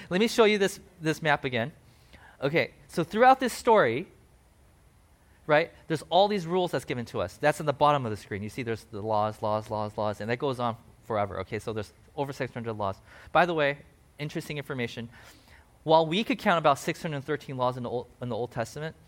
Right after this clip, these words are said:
scholars say that there were more than, there's closer to more than a thousand laws. It's just, they just picked the th-, six hundred of them and put it re-, and recorded in the Bible. So there's way more than six hundred, just so you guys know.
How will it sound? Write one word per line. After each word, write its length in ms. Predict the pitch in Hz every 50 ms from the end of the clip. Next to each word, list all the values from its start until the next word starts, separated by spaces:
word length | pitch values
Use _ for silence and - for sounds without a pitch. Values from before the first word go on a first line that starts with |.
| - - - - - _ -
scholars 460 | - - - 175 160 185 208 214 208
say 220 | - - 180 165
that 140 | 160 151 143
there 80 | 147 139
were 80 | 135
more 240 | 131 135 139 143 143
than, 220 | 135 135 120 131 -
there's 220 | 135 131 131 127 -
closer 340 | - - 165 156 156 - 151
to 100 | 139 123
more 200 | 123 127 127 123
than 100 | 120 110
a 60 | 104
thousand 520 | - - 120 117 120 120 110 120 113 113 110 - - - - -
laws. 440 | 131 123 117 104 95 95 104 - - -
It's 160 | - 131 127
just, 220 | - - 165 135 -
they 80 | 151
just 240 | 139 165 151 - -
picked 200 | - 190 175 -
the 60 | -
th-, 120 | - - - - _ -
six 280 | - - 170 - -
hundred 200 | - 156 147 147
of 60 | 135
them 140 | 127 131 120
and 160 | - 110 110
put 140 | - - 131
it 120 | 127 127 127 127
re-, 120 | - 120 - - _ -
and 100 | - 120
recorded 300 | 117 113 - 139 127 120
in 60 | 120
the 80 | 107 104
Bible. 260 | 101 107 107 101 101
So 140 | - - 131 - - - -
there's 160 | 202 190 185
way 220 | 185 208 220 214
more 160 | 202 190 165
than 80 | 147 131
six 240 | - - 127 - -
hundred, 280 | 123 113 104 101 90
just 200 | - 127 117 -
so 60 | - 120
you 100 | 113 107
guys 180 | 101 101 101
know. 160 | - 101 92